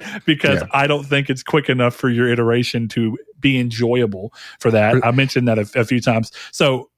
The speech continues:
Speaker 1: Chris, what is it that you specifically love about roguelikes, and how would you say a roguelike game should be made while we're kinda looking at the spirit of this answer?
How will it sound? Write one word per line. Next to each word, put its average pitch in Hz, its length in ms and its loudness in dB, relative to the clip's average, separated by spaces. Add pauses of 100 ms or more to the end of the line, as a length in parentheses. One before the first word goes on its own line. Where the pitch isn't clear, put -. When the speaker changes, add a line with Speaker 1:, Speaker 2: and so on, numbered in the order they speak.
(120)
Speaker 1:
Chris, 208 220 0
what 196 160 2
is 285 120 -2
it 247 180 0
that 147 200 0
you 151 400 -2
specifically 120 680 -2
love 110 400 2
about 113 260 0
roguelikes, 107 680 -2 (100)
and 123 300 2 (200)
how 165 180 0
would 151 240 0
you 131 300 0
say 117 340 0
a 110 80 -2
roguelike 110 480 -2
game 104 200 -4
should 110 160 -8
be 107 120 0
made 101 260 0
while 107 120 0
we're 104 100 -2
kinda 110 200 0
looking 104 300 -2
at 95 120 -8
the 104 120 -6
spirit 107 320 -2
of 104 100 -4
this 104 180 -2
answer? 104 360 -4